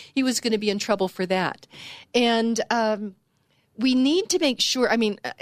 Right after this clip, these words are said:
and I have good kids. I don't, but they're not perfect kids. It's just like me.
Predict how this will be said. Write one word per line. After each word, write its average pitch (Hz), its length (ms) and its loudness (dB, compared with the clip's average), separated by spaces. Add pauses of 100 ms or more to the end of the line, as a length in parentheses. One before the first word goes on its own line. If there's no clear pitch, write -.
(120)
and 214 340 2
I 285 140 2
have 262 500 -2 (140)
good 226 260 0
kids. - 600 -2 (100)
I 208 120 0
don't, 214 280 -2 (640)
but 220 160 2
they're 226 140 2
not 220 180 -2
perfect - 380 -6
kids. - 440 -6 (140)
It's - 180 0
just 269 200 -2
like 226 180 -2
me. 220 420 -2